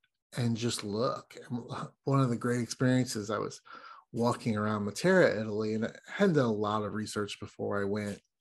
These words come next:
Um, I knew it was a beautiful place. Uh, I was trying, attempting to write a book, so I figured, you know, "Hey, I'll just,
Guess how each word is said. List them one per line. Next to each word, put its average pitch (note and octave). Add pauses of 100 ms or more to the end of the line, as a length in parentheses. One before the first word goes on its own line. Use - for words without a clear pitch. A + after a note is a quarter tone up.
Um, G2+
I G2+
knew G2+
it -
was G2+
a -
beautiful -
place. E3 (600)
Uh, G#2 (140)
I B2
was G#2
trying, G2+ (100)
attempting A2+
to G#2+
write G2+
a G2
book, D#3+
so G2
I C3+ (280)
figured, G#2
you D3+
know, D3+
"Hey, C#3
I'll G#2
just, A2